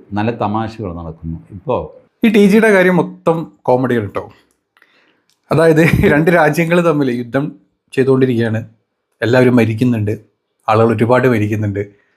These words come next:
Speaker 2: പുള്ളി ഇതൊക്കെ തമാശയാണ്.
Speaker 1: ഈ കലാപരിപാടി സമാധാന ചർച്ച അത് ഇത് എന്നൊക്കെ പറഞ്ഞ് എവിടെയോ കാരണ്ട് കൂടി ചായയും കപ്പലണ്ടിയൊക്കെ തിന്ന് പിരിയുന്നുണ്ട്.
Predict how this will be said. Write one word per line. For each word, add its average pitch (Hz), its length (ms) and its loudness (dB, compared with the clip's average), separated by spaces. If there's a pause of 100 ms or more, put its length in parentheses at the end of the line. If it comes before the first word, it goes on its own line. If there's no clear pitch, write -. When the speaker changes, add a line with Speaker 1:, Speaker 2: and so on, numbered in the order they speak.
(240)
Speaker 2:
പുള്ളി 170 160 4
ഇതൊക്കെ 170 320 2 (120)
തമാശയാണ്. 107 580 -4 (560)
Speaker 1:
ഈ 180 180 -4
കലാപരിപാടി 151 680 -4 (400)
സമാധാന 127 580 -2
ചർച്ച 104 540 -8
അത് 101 220 -4
ഇത് 104 200 -6
എന്നൊക്കെ 104 260 -6
പറഞ്ഞ് 123 280 -4
എവിടെയോ 113 320 -6
കാരണ്ട് 110 400 -8
കൂടി 104 160 -12
ചായയും 104 480 -8
കപ്പലണ്ടിയൊക്കെ 101 600 -10
തിന്ന് 98 300 -12 (360)
പിരിയുന്നുണ്ട്. 139 560 -2